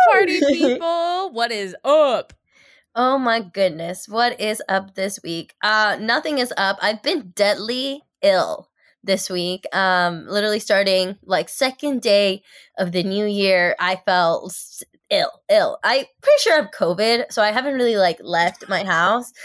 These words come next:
Speaker 2: Um, <laughs>
Speaker 1: Pretty
Speaker 2: but
Speaker 1: sure.
Speaker 2: pre-, I'm pretty sure. I now have health insurance, thank God. Uh, so I could go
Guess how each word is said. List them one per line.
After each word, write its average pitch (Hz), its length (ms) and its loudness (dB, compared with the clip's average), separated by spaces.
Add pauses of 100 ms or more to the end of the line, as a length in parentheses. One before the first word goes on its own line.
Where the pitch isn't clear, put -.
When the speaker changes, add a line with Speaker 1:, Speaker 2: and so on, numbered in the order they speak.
(300)
Speaker 2:
Um, 190 520 0
<laughs> - 0 -
Speaker 1:
Pretty 359 440 0 (480)
Speaker 2:
but 254 160 2
Speaker 1:
sure. 269 400 2 (180)
Speaker 2:
pre-, - 140 4
I'm 554 160 6
pretty 740 500 2
sure. 175 260 -2
I 302 440 2 (240)
now 294 180 2 (100)
have 330 120 2
health 262 220 0
insurance, 160 640 -6
thank 190 180 -6
God. 160 320 -2 (100)
Uh, 196 320 2
so 262 120 -4
I 247 100 0
could - 280 -4
go 277 140 0